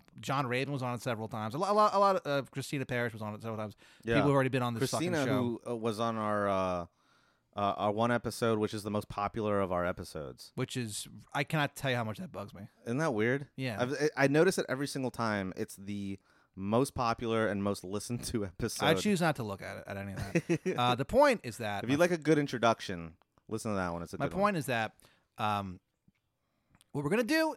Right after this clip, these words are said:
Speaker 1: we have a hundred and fifty of these things that I just have
Speaker 2: Yeah.
Speaker 1: saved. Uh, they're no longer available on the internet. So, um, basically, what we're just doing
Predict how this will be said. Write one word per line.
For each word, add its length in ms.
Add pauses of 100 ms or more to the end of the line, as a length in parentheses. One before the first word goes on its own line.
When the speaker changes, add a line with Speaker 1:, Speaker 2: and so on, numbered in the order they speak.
Speaker 1:
we 120
have 140
a 80
hundred 300
and 100
fifty 320
of 60
these 200
things 360
that 120
I 100
just 220
have 400 (240)
Speaker 2:
Yeah. 220
Speaker 1:
saved. 180 (300)
Uh, 200
they're 100
no 120
longer 300
available 680 (120)
on 160
the 140
internet. 360 (420)
So, 520
um, 320
basically, 520
what 140
we're 80
just 160
doing 320